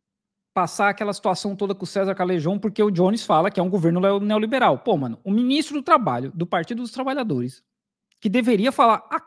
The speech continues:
chega de escala seis por um", não. O cara fala, "Vocês têm que negociar com o patrão." Que negociação que tem com o patrão? A não ser em situações muito específicas, onde o empregado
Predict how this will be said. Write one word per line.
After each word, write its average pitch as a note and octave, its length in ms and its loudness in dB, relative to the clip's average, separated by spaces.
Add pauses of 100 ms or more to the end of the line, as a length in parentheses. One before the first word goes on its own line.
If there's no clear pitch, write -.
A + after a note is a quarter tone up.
(160)
chega B3+ 320 2
de F#3+ 60 0
escala E3 260 0
seis E3 160 -8
por D#3+ 220 -6
um", G3 240 -8
não. C4 260 -8 (300)
O G#3+ 80 -16
cara A3+ 220 0
fala, G#3+ 220 0
"Vocês G#3+ 280 -6
têm G#3 100 -6
que G3 80 -6
negociar F#3+ 360 -6
com F#3 80 -16
o F3 40 -20
patrão." D3+ 360 -4 (440)
Que C#4 100 -8
negociação B3 480 -2
que G#3+ 60 -12
tem F#3+ 100 -4
com - 80 -12
o - 40 -20
patrão? - 260 -6 (1900)
A C#4 120 2
não A#3+ 160 0
ser G3+ 320 0
em F#3+ 100 -2
situações D#3 500 -2
muito G#3 300 -2
específicas, B2+ 800 -8 (360)
onde C3+ 540 -2 (320)
o C#3 100 -8
empregado D#3+ 960 0